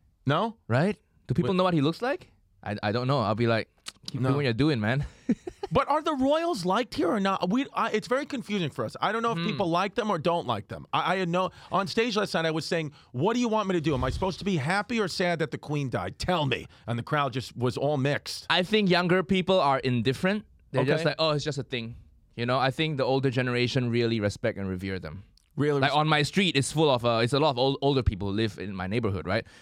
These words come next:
Speaker 2: And they threw a party for the Queen's Jubilee.
Speaker 1: Okay.
Speaker 2: So they cr-, threw a little picnic outside and everything. I'm like, "Oh, what, what's the Queen's Jubilee? I don't even know that's happening," you know?
Speaker 1: Yeah.
Speaker 2: I think it's like, what, the Queen, seventy-five years on a throne or something?
Speaker 1: Okay.
Speaker 2: Yeah, so they threw a party. They love it. They love the Queen.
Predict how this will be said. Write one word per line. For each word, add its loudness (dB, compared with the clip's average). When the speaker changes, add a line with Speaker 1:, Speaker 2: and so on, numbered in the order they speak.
Speaker 2:
And -2
they 2
threw 2
a 2
party 0
for -8
the -6
Queen's -6
Jubilee. -4
Speaker 1:
Okay. 0
Speaker 2:
So 2
they 0
cr-, -8
threw -2
a 0
little 0
picnic -2
outside 0
and -2
everything. -4
I'm -4
like, -6
"Oh, -8
what, -12
what's -10
the -12
Queen's -8
Jubilee? -2
I 0
don't -2
even -4
know 0
that's -4
happening," -6
you -10
know? -2
Speaker 1:
Yeah. 0
Speaker 2:
I 2
think 2
it's 2
like, 2
what, 2
the -2
Queen, 0
seventy-five -2
years 2
on 0
a -2
throne 0
or -2
something? -4
Speaker 1:
Okay. 2
Speaker 2:
Yeah, 2
so -2
they 2
threw -2
a 2
party. 0
They -4
love 0
it. -6
They -10
love -4
the -12
Queen. -14